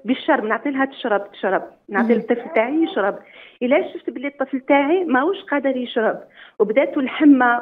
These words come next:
Speaker 1: وبدات تقيؤ، ستادير واش راني نعطي له أو يرجعه،
Speaker 2: مهم.
Speaker 1: هنا نتوجه إلى الاستعجالات الطبية.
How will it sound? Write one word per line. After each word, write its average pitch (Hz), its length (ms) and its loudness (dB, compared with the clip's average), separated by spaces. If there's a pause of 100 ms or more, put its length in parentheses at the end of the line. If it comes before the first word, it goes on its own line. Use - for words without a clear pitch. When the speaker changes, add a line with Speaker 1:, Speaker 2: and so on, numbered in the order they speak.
Speaker 1:
وبدات 240 340 -2
تقيؤ، 262 520 0 (160)
ستادير 226 300 0
واش 302 160 0
راني 294 160 2
نعطي 285 240 0
له 330 160 4
أو 262 180 0
يرجعه، 226 540 0 (180)
Speaker 2:
مهم. 233 240 0
Speaker 1:
هنا 262 200 2
نتوجه 254 500 2
إلى 233 300 2
الاستعجالات 214 540 0
الطبية. 175 520 -2